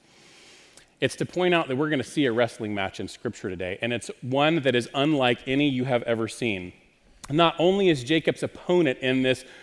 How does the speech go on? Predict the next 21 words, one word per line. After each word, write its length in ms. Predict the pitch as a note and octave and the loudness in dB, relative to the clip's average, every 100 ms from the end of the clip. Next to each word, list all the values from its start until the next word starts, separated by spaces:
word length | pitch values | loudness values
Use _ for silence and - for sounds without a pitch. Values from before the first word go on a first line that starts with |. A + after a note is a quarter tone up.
| - | -10
wrestling 480 | C3+ D3 - C3+ B2+ | 6 6 6 -2 0
match 360 | A#2+ A#2+ - - - - - _ - _ - | 2 2 -2 -16 -20 -20 -20 _ -20 _ -4
extremely 760 | D3+ - - E3+ F3 F3+ D#3 | -4 -4 -2 4 4 6 4
uncommon, 580 | C#3+ C#3+ C#3+ C3+ A#2 G#2+ | 2 0 -2 -2 0 0
and 80 | A2+ | 0
I'm 120 | C#3 | 0
talking 340 | E3+ E3 D#3+ C3 | 4 4 4 2
more 320 | C#3 D3+ D3+ | 2 6 4
uncommon 560 | D3 C#3+ C#3 C3+ C#3 C3+ | 4 -2 0 2 2 0
than 140 | A#2+ | 0
Junkyard 560 | A#2+ B2+ - C3+ C3 A2+ | 2 0 2 2 2 2
Dog 400 | A#2+ B2 B2 B2 | 4 4 4 2
and 120 | A2+ | -2
Macho 400 | A#2 B2 - B2+ | -2 -2 -2 -2
Man 280 | B2 B2 A#2+ | 2 0 2
Randy 300 | B2 B2 A#2+ | 2 2 0
Savage, 480 | B2+ A#2+ A2+ G#2+ | 4 4 4 -2
this 260 | A2 F3 - | 0 -2 0
is 420 | C3+ B2+ A#2 - | -2 0 -2 -8
weird, 640 | F#2+ G2+ B2 G#2 F#2 D#2 - _ - _ G#2 | -8 -4 -2 -2 -6 -10 -14 _ -20 _ -4
okay? 380 | A#2+ A#2+ C#3+ | 2 4 4